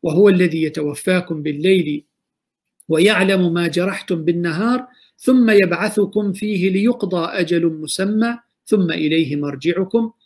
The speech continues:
ثم ينبئكم بما كنتم تعملون". فهذا الأجل، سن-، سنة الأجل المسمى سنة لها تأثيرها أيضا على الرؤية،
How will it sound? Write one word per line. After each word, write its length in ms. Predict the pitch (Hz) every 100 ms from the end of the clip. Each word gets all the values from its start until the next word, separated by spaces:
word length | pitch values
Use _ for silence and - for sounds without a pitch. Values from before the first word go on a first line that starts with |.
| _ -
ثم 300 | 233 202 165
ينبئكم 800 | 151 143 135 156 185 - 202 160
بما 320 | 151 143 143
كنتم 400 | 185 185 190 254 269 -
تعملون". 540 | 127 131 131 131 131 - _ _ _ _ _
فهذا 400 | 147 143 208 208
الأجل، 500 | 196 277 226 170 139
سن-، 360 | - 165 160 -
سنة 380 | - 190 190 175
الأجل 460 | 165 - 214 196 185
المسمى 680 | 175 170 - 202 214 233 247 _ _ -
سنة 360 | - 202 175
لها 220 | 165 156 165
تأثيرها 600 | - - 196 214 180 220
أيضا 300 | 277 220 170
على 180 | 151
الرؤية، 520 | 151 151 175 151 143